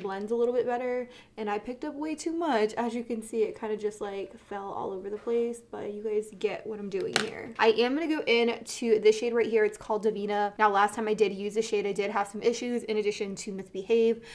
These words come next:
but I'm hoping that's not the case today. I am gonna take a cleaner brush, and I'm gonna first start off by really packing the shade called Davina in the outer V, but I'm only gonna go in with a little bit, so I'm just going to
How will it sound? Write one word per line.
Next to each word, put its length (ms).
but 300
I'm 120
hoping 640
that's 360
not 320
the 60
case 340
today. 440
I 80
am 160
gonna 160
take 300
a 100
cleaner 640
brush, 760
and 280
I'm 80
gonna 180
first 280
start 200
off 240
by 60
really 300
packing 720
the 80
shade 320
called 220
Davina 320
in 80
the 120
outer 280
V, 380
but 120
I'm 100
only 160
gonna 140
go 140
in 120
with 120
a 40
little 260
bit, 360
so 80
I'm 100
just 220
going 440
to 720